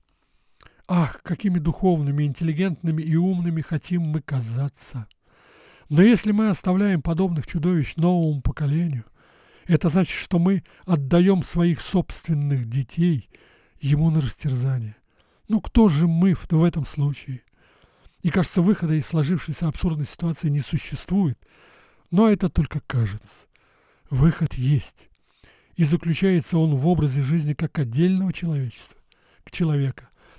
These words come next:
так и общества в целом. Выхлопные газы миллионов автомобилей, труб крупных и мелких предприятий и прочие источники, исторгающие вредоносные загрязнения, лишь следствие,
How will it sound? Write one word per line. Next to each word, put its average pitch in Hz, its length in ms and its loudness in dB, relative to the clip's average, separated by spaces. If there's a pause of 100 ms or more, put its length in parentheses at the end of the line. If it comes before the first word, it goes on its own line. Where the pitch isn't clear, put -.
так 175 400 0
и 175 80 0
общества 165 640 2
в - 80 -8
целом. 127 520 -4 (800)
Выхлопные 190 680 2
газы 180 360 2
миллионов 170 600 4
автомобилей, 147 840 0
труб 180 460 4
крупных 175 520 0
и 170 60 2
мелких 160 440 -2
предприятий 151 720 -2 (260)
и 196 120 6
прочие 180 580 6
источники, 160 580 -2
исторгающие 147 840 -2 (220)
вредоносные 160 680 2
загрязнения, 139 680 -2 (540)
лишь 180 500 6
следствие, 170 1300 2